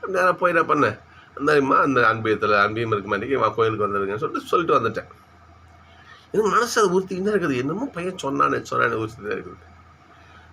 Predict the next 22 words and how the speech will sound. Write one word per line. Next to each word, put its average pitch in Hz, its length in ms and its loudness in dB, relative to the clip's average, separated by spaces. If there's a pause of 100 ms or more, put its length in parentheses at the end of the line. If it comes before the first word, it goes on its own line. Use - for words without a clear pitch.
போய் 165 140 0
ஃபாதர் 151 340 2
போய் 123 100 -2
சொன்னேன், 113 240 0
"சாமி, 123 160 0
இந்த 123 140 -4
மாதிரி 135 100 -4
பையன் 143 200 0
சொன்னாங்க 127 340 -2
சாமி, 107 180 0
இந்த 107 200 -4
மாதிரி 104 380 -2 (400)
அந்த 113 300 -2
வீட்டு 110 360 -2
இந்த - 0 -
மாதிரி 113 140 -6
இப்படி 104 180 -10
சொன்னான்" 107 320 0
அப்படின்னு. 92 300 -6 (340)
"எந்த 180 240 -2
வீடு 165 180 4
அகஸ்டின்?" 117 480 -2